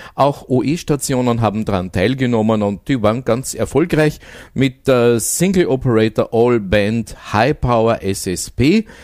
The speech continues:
Da haben wir einen siebenundsiebzigsten, äh, Platz mit O E eins X A W und, äh, Roman O E eins Echo Romeo Romeo hat den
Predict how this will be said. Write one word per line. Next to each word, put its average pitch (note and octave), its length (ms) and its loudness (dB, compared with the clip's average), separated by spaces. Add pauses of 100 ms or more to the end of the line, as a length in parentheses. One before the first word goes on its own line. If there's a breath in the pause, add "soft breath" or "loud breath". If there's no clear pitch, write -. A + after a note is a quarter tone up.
(280 loud breath)
Da C3 140 2
haben B2 220 0
wir A#2+ 80 4
einen G2+ 420 -2
siebenundsiebzigsten, D3+ 1300 -2
äh, A#2+ 180 0
Platz A2 720 -2
mit A2 200 -2
O G#2 80 -2
E G2+ 120 2
eins F#2 420 -6
X - 380 -8
A E2 320 -4
W B2+ 380 2 (340 loud breath)
und, B2 380 0 (180)
äh, B2 40 2
Roman A2 1000 0
O A2+ 140 -2
E A2 100 2
eins G2+ 400 -4
Echo B2+ 380 -2
Romeo A2 580 0
Romeo A#2 720 -2
hat G#2+ 180 -4
den A2 160 -2